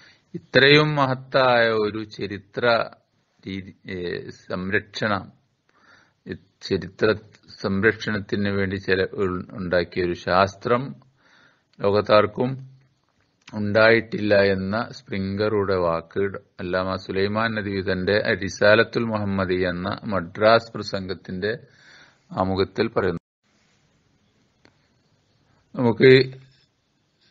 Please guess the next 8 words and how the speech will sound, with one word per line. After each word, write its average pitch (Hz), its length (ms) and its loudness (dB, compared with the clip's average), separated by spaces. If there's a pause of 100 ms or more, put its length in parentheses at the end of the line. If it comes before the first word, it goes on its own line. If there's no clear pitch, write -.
(2500)
ഇപ്പോൾ 143 260 6
മുസ്ലിങ്ങൾ 160 560 4
പൂർവികരെ 156 600 4
ഉദ്ധരിക്കുക 160 580 4
മാത്രമല്ല, 113 760 4
തിരുത്തലുകളും, 117 960 2 (140)
ഈ 110 160 0
ഔഹാമുകളെ 131 920 4